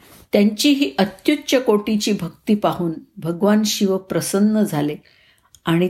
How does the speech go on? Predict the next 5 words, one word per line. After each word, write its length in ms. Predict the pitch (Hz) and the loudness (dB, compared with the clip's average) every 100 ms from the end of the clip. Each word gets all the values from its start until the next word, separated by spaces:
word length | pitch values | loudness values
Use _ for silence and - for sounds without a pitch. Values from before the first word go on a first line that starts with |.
| 185 | 0
त्यांनी 540 | 160 165 175 175 208 - _ _ _ _ _ _ | 0 0 0 0 -4 -14 _ _ _ _ _ _
भगवान 400 | 165 147 156 156 | -4 0 0 0
विष्णूंना 840 | 151 139 185 185 214 170 156 - - | -2 -4 0 2 2 0 -4 -10 -10
आपल्याकडचं 680 | 151 139 165 160 175 - 175 | -10 -2 -2 0 -2 -4 -4
सुदर्शन 760 | 143 165 147 180 208 185 185 | -4 -4 0 0 0 -2 -2